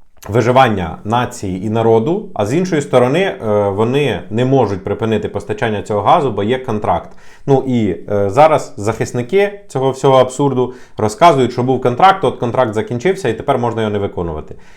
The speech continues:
Який в сраці контракт з Російською Федерацією? Про що взагалі йдеться? Е, зрозуміти неможливо, але бачимо, що, е, міністр енергетики Галущенко, е, бреше, просто бреше українцям в очі і розуміє, що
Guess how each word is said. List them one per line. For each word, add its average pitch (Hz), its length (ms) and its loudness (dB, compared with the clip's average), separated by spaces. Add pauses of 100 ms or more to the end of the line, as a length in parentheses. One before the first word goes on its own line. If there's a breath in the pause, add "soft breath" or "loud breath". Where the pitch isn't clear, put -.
(100)
Який 110 360 -2
в - 40 -4
сраці 147 380 0
контракт 127 460 2
з 110 40 -6
Російською 123 480 -4
Федерацією? - 680 -2
Про - 120 -4
що 156 400 0
взагалі 107 560 -4 (180 loud breath)
йдеться? 104 500 -2 (520 soft breath)
Е, 107 400 4 (240)
зрозуміти 135 640 4
неможливо, 185 680 2
але 113 160 2
бачимо, 131 460 2
що, 92 540 2 (120)
е, 92 240 -2
міністр 120 420 -2
енергетики 107 580 -2
Галущенко, 95 680 -4 (420 loud breath)
е, 92 300 -2 (240)
бреше, 156 580 0 (100)
просто 151 360 2
бреше 117 360 2
українцям 107 520 0
в 139 60 -2
очі 196 260 2
і 120 320 0
розуміє, 151 480 0
що 92 440 -2